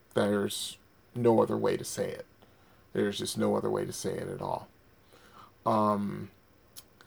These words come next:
the Intellivision, when it first came out in seventy-nine, I wanna say,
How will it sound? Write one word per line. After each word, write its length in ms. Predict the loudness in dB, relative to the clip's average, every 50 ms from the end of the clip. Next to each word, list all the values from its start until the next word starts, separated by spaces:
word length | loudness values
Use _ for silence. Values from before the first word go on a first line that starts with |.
| -20 -20 -20 -20 -20 -20 -10 -2
the 220 | 0 2 2 2
Intellivision, 880 | 0 -2 -4 -6 -2 0 2 4 4 4 6 6 2 2 2 0 -2 0
when 140 | 0 0 -2
it 100 | -4 -6
first 380 | -4 2 2 2 2 2 -4
came 220 | -6 -6 -4 -2 0
out 180 | 0 0 -2
in 80 | -2 -4
seventy-nine, 880 | 0 2 2 2 2 0 -2 -2 -2 -2 0 0 2 2 2 0 -2 -4 -4
I 120 | -4 -4
wanna 320 | -4 -2 -2 -4 -4 -4 -6
say, 640 | -6 -4 -2 0 0 0 0 0 -2 -4 -4 -8